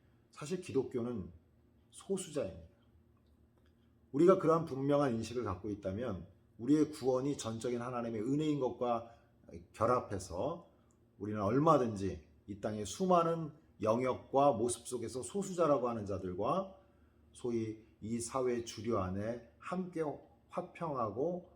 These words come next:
함께 갈 수 있도록 우린 돕는 자로, 어, 살아갈 수 있다라고 생각합니다. 그것이 오늘 본문의 말씀처럼 선행을 말미암아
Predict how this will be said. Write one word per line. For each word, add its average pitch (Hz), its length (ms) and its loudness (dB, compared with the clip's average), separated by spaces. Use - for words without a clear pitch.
함께 190 480 -4
갈 139 160 2
수 - 140 -10
있도록 131 640 -6
우린 101 180 -8
돕는 139 400 -2
자로, 98 440 0
어, - 280 -20
살아갈 131 400 -4
수 95 140 -8
있다라고 87 400 -10
생각합니다. 92 560 -18
그것이 147 220 2
오늘 139 280 6
본문의 135 320 0
말씀처럼 110 760 0
선행을 196 580 2
말미암아 127 800 0